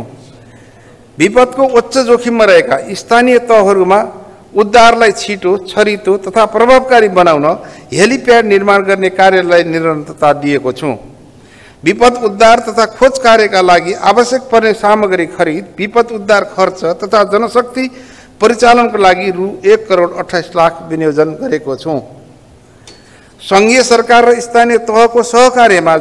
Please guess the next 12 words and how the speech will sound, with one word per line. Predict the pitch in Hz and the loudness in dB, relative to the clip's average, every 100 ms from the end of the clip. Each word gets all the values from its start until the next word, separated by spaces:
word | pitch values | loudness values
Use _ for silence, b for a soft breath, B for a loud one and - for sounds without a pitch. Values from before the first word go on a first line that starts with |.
| 156 | 2
जोखिमयुक्त | 214 226 254 254 262 254 | 2 2 -4 -6 -8 -4
तथा | 233 208 220 208 | -6 -4 -4 -4
विपद | 190 233 262 | -4 -4 -4
प्रभावित | 269 233 226 220 208 | -2 0 0 -2 -6
बस्तीहरूको | 185 208 - 226 196 180 185 | -6 -8 -6 -4 -4 -4 -12
स्थानान्तरण, | - 196 185 180 170 180 226 B B B B | -4 0 0 0 -2 -4 -6 B B B B
विपद | 156 226 254 254 240 | -8 0 0 0 0
प्रभावित | 214 226 233 247 | 2 2 0 -4
क्षेत्रका | - 208 233 233 240 | -8 -6 -2 0 0
संरचनाहरूको | 233 214 226 226 240 220 185 151 | -4 -4 -4 -2 0 0 -2 -6
पुनर्निर्माण | - 175 214 220 196 175 165 208 - B B | -4 -2 0 0 -4 -2 -2 -4 -10 B B
र | 202 | 0